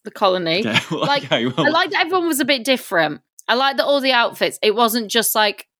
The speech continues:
Speaker 1: a standard suit, which is what the, the mining company, they all look the same. The outfits were just, like, bog standard, this is what you wear.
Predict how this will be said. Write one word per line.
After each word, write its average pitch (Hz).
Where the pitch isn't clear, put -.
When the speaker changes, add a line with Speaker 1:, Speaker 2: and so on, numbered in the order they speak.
Speaker 1:
a 208
standard 196
suit, -
which 208
is 214
what 220
the, 208
the 220
mining 214
company, 170
they 190
all 185
look -
the -
same. 170
The 196
outfits -
were 175
just, 170
like, 160
bog 185
standard, 160
this 156
is 160
what 170
you 165
wear. 156